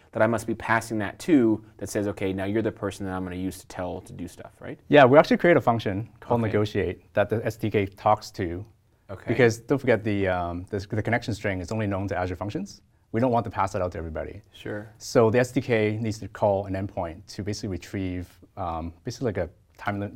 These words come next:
Speaker 2: time limited token.
Speaker 1: Okay.
Speaker 2: So it's like how you get a saas to connect to blob storage, for example.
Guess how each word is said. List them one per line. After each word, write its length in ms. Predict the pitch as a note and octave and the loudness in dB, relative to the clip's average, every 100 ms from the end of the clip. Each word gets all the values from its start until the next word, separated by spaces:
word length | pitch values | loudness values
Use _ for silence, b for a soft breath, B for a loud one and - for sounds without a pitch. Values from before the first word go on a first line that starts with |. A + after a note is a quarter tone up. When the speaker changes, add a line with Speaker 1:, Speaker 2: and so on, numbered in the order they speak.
| G#2+ | -14
Speaker 2:
time 220 | - A2+ | -6 -4
limited 320 | A2 G#2 G#2+ | -2 -4 -6
token. 360 | - G#2 D3 F#3+ - _ - | -6 -4 -4 -6 -12 _ -18
Speaker 1:
Okay. 360 | G2 G#2 A#2 G3+ | -16 -12 -10 -12
Speaker 2:
So 220 | - B2+ | -2 2
it's 100 | G#2+ | 2
like 220 | A2 G2+ - | 2 0 0
how 140 | G#2+ | -2
you 180 | F#2+ F#2 | 0 -2
get 160 | G2 | -4
a 60 | F2 | -4
saas 420 | - F2+ E2+ F#2 | -2 0 0 -2
to 100 | - | -8
connect 320 | F#2+ E2+ E2 - | -8 -8 -10 -10
to 220 | F#2+ E2+ | -8 -8
blob 260 | D#2+ - | -6 -8
storage, 240 | - G2+ G#2 | -6 -8 -6
for 120 | A2 | -6
example. 420 | G2+ G#2 G#2 D#3 | -4 -4 -4 -8